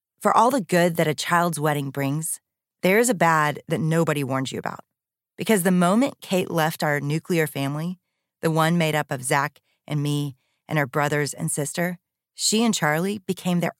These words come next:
own little family of two. The audacity. And it gets worse. Kate and Charlie started telling Zach and me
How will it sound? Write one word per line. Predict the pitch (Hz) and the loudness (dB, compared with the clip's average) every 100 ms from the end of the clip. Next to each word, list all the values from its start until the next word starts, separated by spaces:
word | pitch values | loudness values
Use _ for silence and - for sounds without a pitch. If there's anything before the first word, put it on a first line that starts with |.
| - | -2
own | 175 185 190 | 0 0 -2
little | 202 175 | -2 -2
family | 175 170 165 180 | -2 -2 0 0
of | 165 - | -2 -6
two. | - 185 143 - _ _ _ _ - | -6 -4 -6 -8 _ _ _ _ 0
The | 226 | 2
audacity. | 220 170 165 175 147 127 123 _ _ _ - | 2 2 0 0 -4 -6 -8 _ _ _ 0
And | |
it | 190 - | 0 2
gets | 247 - | 0 2
worse. | 165 151 - - _ _ _ _ _ | 0 -2 -4 -18 _ _ _ _ _
Kate | - 240 - | -6 -2 0
and | 226 | 0
Charlie | - 165 180 233 240 _ _ _ | 0 0 0 -2 -6 _ _ _
started | - 208 196 | 0 2 2
telling | 175 190 185 165 | -2 -2 0 0
Zach | 165 160 170 | 0 0 -2
and | 151 | -2
me | 143 | -4